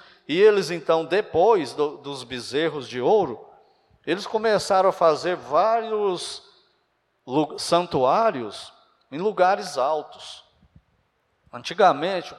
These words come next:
ultimamente, acho que dois anos atrás, ou um ano atrás, eu estive na Serra da Canastra. É, está nessa área, está bem diferente da, da época que eu conhecia, muitos anos atrás.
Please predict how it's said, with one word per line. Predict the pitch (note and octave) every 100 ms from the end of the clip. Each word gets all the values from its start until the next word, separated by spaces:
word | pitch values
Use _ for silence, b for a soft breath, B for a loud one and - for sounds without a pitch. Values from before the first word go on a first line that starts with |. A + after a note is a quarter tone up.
| -
ultimamente, | D3+ D#3+ D#3 C#3+ B2+ D3+ C#3+
acho | B2
que | C#3
dois | B2 C3 A#2+ A#2+ G2+
anos | B2 A#2 A2
atrás, | G2 - D#3 B2+
ou | B2
um | A#2+
ano | B2+ C3+ B2+
atrás, | G2+ - E3+ B2+ - b b b b b _ _ _ _ _ -
eu | B2+
estive | B2+ E3+ F3+
na | F3+ E3+
Serra | - E3+ E3
da | E3
Canastra. | E3 F3 D3 D3 C3+ - - - _ _ _ _ _ _ _
É, | -
está | D3+ D#3+ - E3 E3+ E3 D#3+
nessa | E3+ A3 - F#3
área, | C#3+ G3+ E3
está | B2+ - C#3
bem | C#3+ C4
diferente | A#3 - G#3 F3 F3 F3
da, | F#3 F#3 E3+
da | E3 D#3+
época | D3+ D3+ E3
que | D#3
eu | D#3+
conhecia, | D3+ D#3 D3+ C#3+ - C#3+ D3+
muitos | C#3+ G#3+ E3+ C3+
anos | C#3+ C3 A#2
atrás. | A#2 - A2+ F2